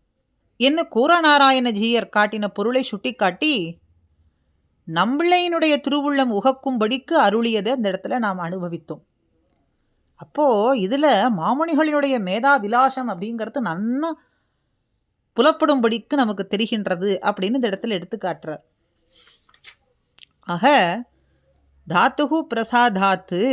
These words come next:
மகிமான மீஷம் அப்படின்னா, எம்பெருமானுடைய படைப்பு,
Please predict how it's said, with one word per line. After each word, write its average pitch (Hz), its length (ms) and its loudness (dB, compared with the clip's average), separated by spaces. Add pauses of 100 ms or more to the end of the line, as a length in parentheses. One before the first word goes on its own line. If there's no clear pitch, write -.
(380)
மகிமான 277 640 2
மீஷம் 220 440 -2
அப்படின்னா, 214 460 -4 (1160)
எம்பெருமானுடைய 285 1000 2
படைப்பு, 247 520 -2